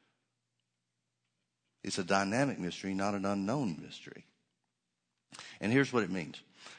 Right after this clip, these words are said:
Just as sex was created for marriage only, sexual relationships were created to be engaged in within the marriage confines and the marriage context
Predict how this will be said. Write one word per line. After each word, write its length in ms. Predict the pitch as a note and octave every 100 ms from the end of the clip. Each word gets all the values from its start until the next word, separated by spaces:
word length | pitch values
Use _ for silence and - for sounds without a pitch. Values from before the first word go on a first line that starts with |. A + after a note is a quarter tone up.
| -
Just 280 | C#3 C#3+ B2+
as 200 | A#2 A2+ G#2+ -
sex 340 | - C3+ -
was 120 | -
created 400 | - B2 A#2+ A2+
for 120 | G#2
marriage 380 | F#2 G2+ G#2+ F#2
only, 360 | G2 A2 A2+ A#2 - - _ _ _ _ _ _ _ _ _ _ _ _ _ _ _ _ _ _ _ _ _
sexual 460 | - A#2+ A#2+ B2 A2
relationships 680 | G#2 G#2 A2 - G2 G#2+ -
were 80 | F#2
created 580 | - G#2+ G#2 G2+ - - _ _ -
to 420 | G2+ D#2 G1+ -
be 220 | F2+ G2+
engaged 480 | G2 F#2 G2+ G#2 F#2
in 260 | G2 G2 F#2
within 360 | F2+ F#2+ G#2+
the 80 | G#2+
marriage 360 | G2+ G#2 G2+ -
confines 580 | G#2+ G#2 G2+ G2+ G2+ F#2
and 260 | F#2 F#2+
the 60 | F2+
marriage 420 | F#2 F#2+ F#2 -
context 520 | G#2 G2 F#2+ F#2 -